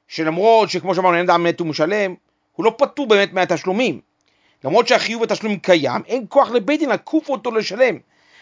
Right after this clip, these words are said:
אבל עדיין לא יצא ידי חובתו ל-, לשמיים עד שישלם, אם הוא פטור לגמרי תשלומים. למה חל עליו, למה יש על, על זה דין אתנן? הרי, הרי זה רק סתם מתנה, אין לפסול אותה כקורבן. אותו דבר עניין חסימה, למרות שהוא חייב לנקות, לא פטור לגמרי תשלומים, אלא בית דין,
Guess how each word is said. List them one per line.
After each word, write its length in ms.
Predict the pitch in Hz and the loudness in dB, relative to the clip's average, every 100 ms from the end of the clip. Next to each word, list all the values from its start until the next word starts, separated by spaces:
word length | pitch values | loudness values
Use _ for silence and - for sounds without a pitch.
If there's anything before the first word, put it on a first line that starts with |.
| - | -4
אבל 80 | 139 | 2
עדיין 200 | 175 202 | 4 4
לא 40 | |
יצא 160 | 190 185 | 2 0
ידי 120 | 180 | 0
חובתו 480 | 175 175 180 285 226 | 0 0 2 2 2
ל-, 260 | 202 180 | 2 0
לשמיים 460 | 170 - 226 294 208 | -2 -2 -2 0 0
עד 120 | 196 | -4
שישלם, 440 | 214 202 214 214 196 _ _ _ | -4 -6 -2 -2 -4 _ _ _
אם 40 | 185 | -6
הוא 80 | 180 | -2
פטור 240 | 180 196 | 0 0
לגמרי 320 | 170 175 165 | 2 2 2
תשלומים. 280 | 156 139 123 | -4 -6 -6
למה 200 | 135 156 | -4 -4
חל 120 | - | -4
עליו, 220 | 156 156 139 _ _ _ - | -2 -2 -4 _ _ _ -4
למה 260 | 127 170 185 | 0 2 4
יש 160 | 165 | 2
על, 160 | 165 156 | 0 0
על 140 | 156 | 0
זה 120 | 131 | -2
דין 200 | 139 165 156 | -6 -6 -8
אתנן? 380 | 160 139 117 110 - _ | -8 -8 -10 -10 -16 _
הרי, 260 | 107 120 117 | -12 -10 -2
הרי 300 | 120 120 127 | -2 -2 -2
זה 120 | 131 | 0
רק 140 | 135 | 0
סתם 220 | - 165 175 | 0 0 0
מתנה, 360 | 175 233 262 - _ _ - | 0 2 0 0 _ _ -12
אין 100 | 151 | -8
לפסול 200 | 185 226 | -2 -2
אותה 120 | 175 | -2
כקורבן. 540 | - 135 147 127 117 80 _ _ _ | -4 -6 -4 -2 -2 -4 _ _ _
אותו 120 | 180 | 2
דבר 100 | 196 | 4
עניין 300 | 190 185 185 | 4 0 -2
חסימה, 500 | 165 156 185 165 131 | -4 -8 -6 -6 -6
למרות 220 | 151 185 | -8 -10
שהוא 120 | 208 | -8
חייב 160 | 175 180 | -4 -2
לנקות, 280 | 160 196 185 | -4 -6 -6
לא 40 | 196 | -6
פטור 220 | 214 202 | -6 0
לגמרי 220 | 170 165 | 0 2
תשלומים, 340 | 190 - 110 123 | -2 -4 -6 -2
אלא 100 | 143 | 0
בית 200 | 175 196 | 0 -2
דין, 180 | 180 | -4